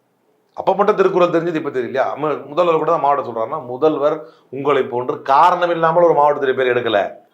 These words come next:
அந்தந்த மாவட்டத்துக்கு உண்டான சப்ஜெக்ட்ஸை பேசும்போது அதை எடுத்தாரு. நீங்க தமிழ்நாடுடைய சப்ஜெக்டை பேசும்போது எடுக்கல. "நாங்கள் தமிழ்நாட்டின் பெருமை தெரிந்தவர்கள், நாங்கள் திருக்குறளின் அருமை புரிந்தவர்கள்" அப்படின்னு பட்ஜெட்டுக்கு சம்மந்தம் இல்லாம நீங்க பேர் எடுத்தீங்க.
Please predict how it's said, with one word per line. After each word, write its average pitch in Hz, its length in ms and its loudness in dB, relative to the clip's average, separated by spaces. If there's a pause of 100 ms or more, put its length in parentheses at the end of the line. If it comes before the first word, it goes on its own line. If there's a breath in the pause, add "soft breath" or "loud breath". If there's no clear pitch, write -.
(120)
அந்தந்த 135 320 -2
மாவட்டத்துக்கு 165 640 2
உண்டான 151 320 0
சப்ஜெக்ட்ஸை 185 460 2
பேசும்போது 170 320 2
அதை 147 120 2
எடுத்தாரு. 117 480 0
நீங்க 170 180 -2
தமிழ்நாடுடைய 196 760 2 (280 loud breath)
சப்ஜெக்டை 233 280 0
பேசும்போது 214 360 2
எடுக்கல. 175 340 4 (320 loud breath)
"நாங்கள் 165 460 0
தமிழ்நாட்டின் 160 560 0
பெருமை 165 320 2
தெரிந்தவர்கள், 170 580 0
நாங்கள் 156 300 0
திருக்குறளின் 170 460 0
அருமை 170 320 2
புரிந்தவர்கள்" 185 760 2 (260 soft breath)
அப்படின்னு 165 440 -4
பட்ஜெட்டுக்கு 196 380 0
சம்மந்தம் 160 320 -4
இல்லாம 165 220 0
நீங்க 151 160 -8
பேர் 113 300 0
எடுத்தீங்க. 78 280 -20